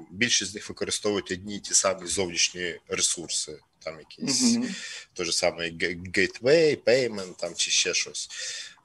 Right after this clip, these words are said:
Speaker 1: А, що краще зробити? Чи додавати в кожний цей сервіс окремо health для цих всіх компонентів, чи зробити, можливо, якусь, е,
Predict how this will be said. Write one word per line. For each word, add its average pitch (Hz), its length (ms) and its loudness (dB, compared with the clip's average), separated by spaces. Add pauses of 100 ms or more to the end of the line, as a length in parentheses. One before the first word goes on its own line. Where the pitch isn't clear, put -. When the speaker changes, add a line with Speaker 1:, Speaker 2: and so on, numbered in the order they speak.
(100)
Speaker 1:
А, 104 560 4 (240)
що - 240 6
краще 120 440 8
зробити? 90 680 -2
Чи 113 200 2
додавати 120 480 2
в - 80 -2
кожний 202 300 6
цей 139 180 4
сервіс 98 500 6
окремо 87 800 2 (320)
health 87 460 6
для 85 420 2
цих - 200 0
всіх - 240 4
компонентів, 85 760 -4 (220)
чи - 240 6
зробити, 123 500 6
можливо, 110 380 4
якусь, - 600 6
е, 95 340 6